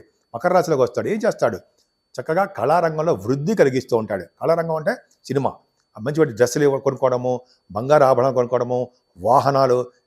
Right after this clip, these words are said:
ఇవన్నీ కూడా శుక్రుడు వల్లనే కలుగుతుంది. మ-, విద్య, విద్యలో, విద్య కంటే ముందు వివాహం, వాహనంలో బాగా డెవలప్‌మెంట్ ఉండ-, డెవలప్‌మెంట్స్ ఉండడం జరుగుతుంది. శుక్రుడు పదకొండో భావంలో ఉన్నాడు కాబట్టి మీరు ఏ వ్యాపారం చేసినా, వస్త్ర, వస్త్ర వ్యాపారం కానీ, మంచి మంచి వ్యాపారాలు, ఏ వ్యాపారం అంటే మంచి మంచి వ్యాపారాలు చేస్తే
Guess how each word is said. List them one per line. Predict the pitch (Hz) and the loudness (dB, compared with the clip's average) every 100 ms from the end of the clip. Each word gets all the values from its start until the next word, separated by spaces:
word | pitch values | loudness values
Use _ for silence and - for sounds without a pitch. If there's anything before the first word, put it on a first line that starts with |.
| 98 | -12
ఇవన్నీ | 98 127 160 170 165 | -6 -4 -2 -2 2
కూడా | 170 196 | 2 2
శుక్రుడు | 139 131 156 151 | -4 -4 0 4
వల్లనే | 139 131 127 139 202 | 4 2 -2 0 2
కలుగుతుంది. | 170 131 113 95 87 _ _ - | 4 4 0 -6 -12 _ _ -16
మ-, | 127 127 131 | -8 -4 -2
విద్య, | 120 131 - _ _ 107 | -2 -4 -16 _ _ -8
విద్యలో, | 117 147 147 | 0 4 4
విద్య | 123 135 151 214 | 2 -2 -2 0
కంటే | 196 190 | 0 -4
ముందు | 185 180 165 | -8 -8 -4
వివాహం, | 139 175 143 - - _ _ | 4 4 4 -4 -14 _ _
వాహనంలో | 135 151 160 127 | -2 0 -2 -2
బాగా | 135 120 | -2 0
డెవలప్‌మెంట్ | 131 123 131 127 | 0 -2 -8 -8
ఉండ-, | 131 117 127 | -10 -8 -8
డెవలప్‌మెంట్స్ | 117 147 143 135 | -6 -6 -6 -14
ఉండడం | 127 202 | -12 -4
జరుగుతుంది. | 202 165 107 - _ _ _ | -4 -4 -8 -20 _ _ _
శుక్రుడు | 139 - 185 | -4 2 4
పదకొండో | 139 143 160 | 4 0 0
భావంలో | 139 139 | 2 0
ఉన్నాడు | 131 127 | 0 0
కాబట్టి | 123 120 117 - _ 127 | 0 -2 -4 -8 _ -2
మీరు | 123 131 | 2 2
ఏ | 185 | 4
వ్యాపారం | 165 170 175 175 | 4 4 2 2
చేసినా, | 151 151 | 0 0
వస్త్ర, | 120 127 - 151 117 | -2 -4 -4 -8 -8
వస్త్ర | 123 160 147 | -10 -2 -2
వ్యాపారం | 143 135 131 | -2 -6 -6
కానీ, | 127 131 _ _ - | -10 -10 _ _ -16
మంచి | 226 247 | -8 -4
మంచి | 240 180 | 2 4
వ్యాపారాలు, | 147 143 110 | 4 4 4
ఏ | 123 180 | 2 4
వ్యాపారం | 170 175 175 | 4 2 -2
అంటే | 180 | -4
మంచి | 160 196 | -6 -6
మంచి | 208 | 0
వ్యాపారాలు | 156 143 139 123 | 0 2 -2 -4
చేస్తే | 120 160 | -10 -8